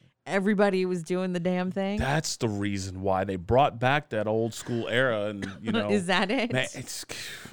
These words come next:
Speaker 2: I don't know.
Speaker 1: <laughs> I don't know. The
Speaker 2: Talking out my
Speaker 1: roaring
Speaker 2: ass.
Speaker 1: twenties, uh, you did not get off to a great start. So hopefully twenty twenty-one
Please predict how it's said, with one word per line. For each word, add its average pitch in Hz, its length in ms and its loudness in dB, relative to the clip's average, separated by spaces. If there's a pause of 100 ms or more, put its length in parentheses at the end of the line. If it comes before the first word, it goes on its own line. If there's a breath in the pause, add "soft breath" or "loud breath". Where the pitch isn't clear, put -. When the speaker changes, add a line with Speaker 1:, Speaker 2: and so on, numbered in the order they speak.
(140)
Speaker 2:
I 87 140 -4
don't - 140 -2
know. - 300 -6
Speaker 1:
<laughs> - 40 -20 (220 soft breath)
I 165 100 2
don't 156 100 -2
know. 147 100 0
The 151 100 0
Speaker 2:
Talking 160 220 4
out 196 180 6
my 190 60 4
Speaker 1:
roaring 185 80 4
Speaker 2:
ass. 185 340 2
Speaker 1:
twenties, 160 600 -2 (100)
uh, 151 40 -2
you 147 220 -2
did 165 200 -2
not 170 260 0
get 165 100 -4
off 147 200 -2
to 147 140 -4
a - 20 -2
great 139 320 -8
start. 127 360 -10
So 143 260 -4
hopefully 202 380 2
twenty 180 280 -4
twenty-one 147 500 -4